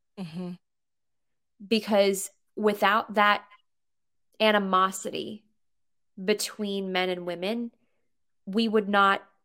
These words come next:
Speaker 2: have people so ready to switch teams or so ready to be into somebody of the same gender. Because really, like, when,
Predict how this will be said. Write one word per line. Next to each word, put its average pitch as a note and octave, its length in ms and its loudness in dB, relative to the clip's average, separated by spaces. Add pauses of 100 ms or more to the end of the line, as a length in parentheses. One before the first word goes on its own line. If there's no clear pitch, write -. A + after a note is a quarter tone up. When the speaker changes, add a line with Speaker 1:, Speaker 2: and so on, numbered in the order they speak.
(120)
Speaker 2:
have G3+ 520 2
people F#3 540 -2
so G#3 720 0
ready F#3+ 280 0
to F3+ 80 -4
switch F3+ 380 -10
teams - 680 -12 (920)
or A3 160 2
so A3 260 0
ready G#3+ 400 2
to G3+ 600 -8 (600)
be G#3+ 340 -2
into A3 300 -4
somebody G3+ 500 -4
of F#3 220 -2
the F#3+ 80 -6
same G3+ 340 -6
gender. - 560 -6
Because A3+ 300 0
really, C#4 540 -4
like, G3+ 320 0 (480)
when, G3+ 340 -4